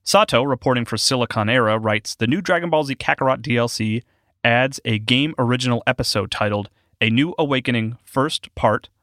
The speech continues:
hyphen Whis' Training. Players can check this episode out before clearing the main game. In the training with Whis,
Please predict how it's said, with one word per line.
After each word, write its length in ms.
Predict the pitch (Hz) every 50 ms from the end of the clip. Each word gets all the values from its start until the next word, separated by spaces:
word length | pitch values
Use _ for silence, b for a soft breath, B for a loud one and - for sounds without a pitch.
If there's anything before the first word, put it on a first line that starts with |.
| _ _ _ -
hyphen 440 | - 117 110 - - 110 107 120 127 _
Whis' 500 | - 110 117 123 135 - - 135 123 -
Training. 460 | - - - 135 127 120 - - - _ _ _ _ _ _ _ _ _ _ -
Players 300 | - 139 135 143 139 127
can 200 | - - 123 117
check 240 | - - 143 131 -
this 160 | - 120 - -
episode 360 | 127 - 127 - - 120 - -
out 200 | 113 120 123 -
before 240 | 120 - 131 120
clearing 280 | - - - 131 120 110
the 80 | 113 110
main 240 | 107 110 107 107
game. 300 | 107 123 151 143 101 76 _ _ _ _ _ _ _ _ _ _ _ _ _ _ _ -
In 100 | 190 220
the 80 | 233 185
training 320 | - - 113 101 98 98
with 140 | 98 - -
Whis, 320 | 131 175 190 185 - -